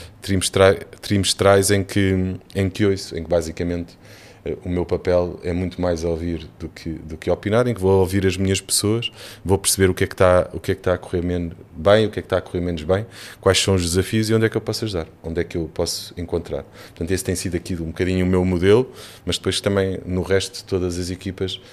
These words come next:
há muito esta coisa de ouvir, de auscultar frequentemente. Nós auscultamos todas, todas as pessoas, eh, para depois tentarmos em termos de, eh, estratégias de recursos humanos, em termos de power branding, em,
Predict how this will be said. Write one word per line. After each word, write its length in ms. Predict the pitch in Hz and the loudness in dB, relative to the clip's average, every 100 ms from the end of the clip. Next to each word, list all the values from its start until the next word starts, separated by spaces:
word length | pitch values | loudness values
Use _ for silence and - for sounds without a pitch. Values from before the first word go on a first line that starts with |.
| - - - | -20 -20 -6
há 120 | 87 | -2
muito 360 | 90 92 90 | 0 0 0
esta 180 | 85 - | -2 -4
coisa 260 | - 87 78 | -6 -6 -4
de 140 | 87 | 0
ouvir, 420 | 85 82 92 113 | 0 0 -2 -2
de 200 | 101 76 | -4 -4
auscultar 600 | 90 - - 80 92 95 - - | -4 -4 -10 -4 2 2 0 -14
frequentemente. 920 | - 87 87 90 90 - 90 85 - | -16 -14 -8 -4 -4 -2 -2 -2 -4
Nós 220 | 85 87 85 | -2 -2 -2
auscultamos 600 | 82 87 - 82 82 - - - - | -4 -6 -4 -4 -4 -10 -18 -20 -14
todas, 460 | - 110 90 82 - - | 4 6 6 2 -2 -4
todas 300 | 95 85 82 | -2 -2 -2
as 100 | 82 | -6
pessoas, 540 | - - 104 120 131 - - - - - | -4 0 4 4 2 -4 -18 -20 -12 2
eh, 420 | 101 101 95 87 - | 6 8 6 2 -4
para 100 | 80 | -4
depois 200 | 85 - | -2 -2
tentarmos 400 | 82 85 85 80 | 0 2 0 -4
em 80 | |
termos 240 | 76 80 76 | -6 -8 -8
de, 220 | 69 71 65 - 71 | -14 -16 -18 -18 -16
eh, 180 | 71 | -14
estratégias 600 | 67 - 80 90 78 78 - | -14 -6 -4 -2 -2 -4 -8
de 80 | |
recursos 320 | - - 87 - | -12 -10 -4 0
humanos, 320 | 90 95 78 | 2 2 2
em 60 | |
termos 240 | 73 78 78 | -4 -6 -8
de 160 | 78 - - - - | -10 -14 -20 -18 -2
power 200 | 82 95 | 0 2
branding, 400 | 87 92 82 | 4 4 2
em, 80 | 73 | -4